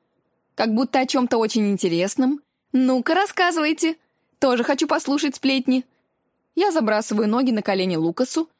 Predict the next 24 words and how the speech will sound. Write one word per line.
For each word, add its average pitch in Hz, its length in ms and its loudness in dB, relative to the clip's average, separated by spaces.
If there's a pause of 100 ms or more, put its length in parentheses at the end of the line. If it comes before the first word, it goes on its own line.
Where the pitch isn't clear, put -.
(240)
потому 262 280 0
что - 160 -6
сейчас 220 580 -2 (240)
у 220 80 -2
меня 214 220 0
нет 214 280 -2
сил 220 240 -2
вести 202 300 -2
себя 202 240 0
сдержанно. 170 640 -2 (880)
«Ну, 240 120 0
ясное 285 480 0
дело, 196 400 -2 (340)
мы 240 160 0
флиртуем, 226 680 0 (180)
господи, 185 520 -4
Бекки». 180 520 -2 (1080)
Целую 220 320 0
секунду 214 460 0
она 190 240 0
верит, 247 400 0 (280)
что - 200 -4
я 170 220 0
серьезно. 170 640 -2